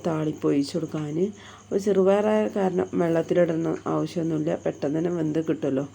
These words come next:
പിന്നെ കുറച്ച് ഇഞ്ചും വെളുത്തുള്ളിയും കൂടി ചതച്ചത്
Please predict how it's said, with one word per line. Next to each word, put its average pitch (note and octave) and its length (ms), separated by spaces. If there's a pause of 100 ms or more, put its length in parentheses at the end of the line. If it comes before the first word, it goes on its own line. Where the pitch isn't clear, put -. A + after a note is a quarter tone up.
(460)
പിന്നെ F#3+ 260
കുറച്ച് G3 300 (100)
ഇഞ്ചും F3+ 300
വെളുത്തുള്ളിയും E3 420
കൂടി E3+ 240
ചതച്ചത് E3 520